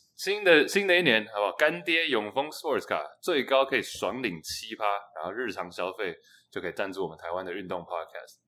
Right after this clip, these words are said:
然后二零二四的回馈资格跟大家讲一下，每个月达到一万大卡的运动，还有或者是 Apple Watch 圆满画圈十次，就可以有这个资格。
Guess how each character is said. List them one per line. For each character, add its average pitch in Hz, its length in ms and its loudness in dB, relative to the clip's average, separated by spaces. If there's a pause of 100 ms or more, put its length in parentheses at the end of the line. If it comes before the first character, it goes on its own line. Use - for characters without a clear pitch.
(140)
然 95 100 -2
后 - 80 2
二 127 60 6
零 117 120 2
二 117 80 2
四 - 140 -4
的 101 100 2
回 104 200 0
馈 123 180 2
资 - 180 -12
格 82 160 -6
跟 92 140 -6
大 98 80 -2
家 92 80 0
讲 80 160 -8
一 78 60 -16
下， 85 180 -6
每 98 140 -2
个 113 80 0
月 139 160 2
达 98 120 0
到 117 160 4
一 110 120 -4
万 135 240 0
大 117 200 4
卡 80 200 -10
的 80 120 -10
运 101 200 -10
动， 90 180 -2 (440)
还 90 120 -4
有 85 320 0
或 123 140 0
者 95 80 -2
是 110 80 -2
Apple 123 400 0
Watch 113 300 2
圆 104 140 0
满 113 280 0
画 120 180 4
圈 110 220 -6
十 - 240 -16
次， - 420 -14
就 131 100 0
可 113 80 2
以 107 40 4
有 92 80 2
这 101 100 0
个 104 60 -2
资 120 240 -12
格。 - 100 -14